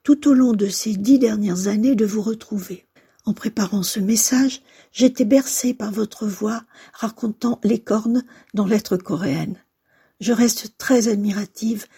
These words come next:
de votre diction et de votre excellente maîtrise du français. Merci, cher Wumi, pour la qualité de votre travail, pour votre amitié sincère qui transperce dans vos émissions. Merci pour les adorables petits mots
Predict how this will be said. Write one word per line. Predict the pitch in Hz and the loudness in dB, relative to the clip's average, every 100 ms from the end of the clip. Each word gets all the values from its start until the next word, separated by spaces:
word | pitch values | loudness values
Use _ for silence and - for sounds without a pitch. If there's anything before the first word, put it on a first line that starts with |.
| - - | -20 -12
de | 196 220 | -2 0
votre | 233 226 233 | 0 -2 -2
diction | 196 214 - - 226 254 - - | -2 -2 -4 -2 -2 -4 -10 2
et | 247 | 4
de | 220 | 6
votre | 226 233 - 226 | 4 0 -4 -6
excellente | 220 226 208 214 - | -4 -4 -2 -4 -6
maîtrise | 202 196 - 208 208 | -10 -10 -6 -4 -2
du | 180 | -4
français. | - - - - 190 _ _ _ - | -6 -6 -6 -10 -12 _ _ _ 2
Merci, | 240 - - 269 | 2 4 4 4
cher | - 240 | 2 -2
Wumi, | 214 240 233 214 - - _ | 2 2 4 2 -4 -20 _
pour | 226 | -4
la | 240 | -4
qualité | - 277 269 262 302 | 0 4 4 4 2
de | 277 | 2
votre | 226 - 226 | -2 -2 -8
travail, | - 240 208 208 | -8 -6 -4 -4
pour | - 240 | -4 -2
votre | 262 262 | 0 2
amitié | 254 254 262 269 | 2 4 4 2
sincère | 254 - 165 - 180 170 - - - - | 2 4 4 2 -2 -6 -12 -20 -20 -12
qui | 220 | -12
transperce | - 247 - - 254 - - - | -6 -6 -4 -2 -4 -4 -4 -2
dans | 208 214 | 0 2
vos | 214 | 2
émissions. | 208 202 208 196 - 196 180 _ - - - | 2 2 0 0 -2 -6 -8 _ -20 -4 4
Merci | 262 - - 285 | 6 6 2 2
pour | 226 220 | 2 -2
les | 208 214 | 0 -2
adorables | 214 220 254 208 214 | -2 -2 -2 0 -2
petits | - 226 - 214 | -2 -6 -2 2
mots | 220 247 | 4 2